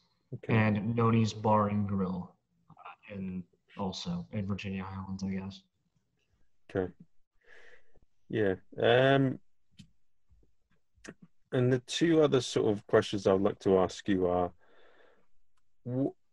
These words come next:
Speaker 1: or three other questions. What advice would you give to someone looking to do stand-up in Atlanta? And number two,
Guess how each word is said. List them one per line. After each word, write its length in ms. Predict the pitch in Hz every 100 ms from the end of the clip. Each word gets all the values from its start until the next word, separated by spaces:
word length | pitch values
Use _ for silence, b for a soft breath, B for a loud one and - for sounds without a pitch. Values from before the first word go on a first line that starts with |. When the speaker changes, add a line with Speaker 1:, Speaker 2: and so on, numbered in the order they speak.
| _ -
Speaker 1:
or 120 | 101
three 240 | - 123
other 160 | 101 92
questions. 460 | - 98 - 98 - -
What 240 | 117 139
advice 840 | 123 107 117 113 110 104 - - -
would 220 | - 104
you 80 | 104
give 220 | 98 104
to 120 | - 101
someone 640 | - 110 104 101 98 98 -
looking 360 | 110 - 101
to 320 | 95 92 95 - _ - -
do 140 | 123
stand-up 540 | 104 - 90 90 92 -
in 140 | 95
Atlanta? 540 | 90 90 90 - 107 - B B B B _
And 200 | 113 95
number 260 | 98 95 95
two, 420 | - 135 110 113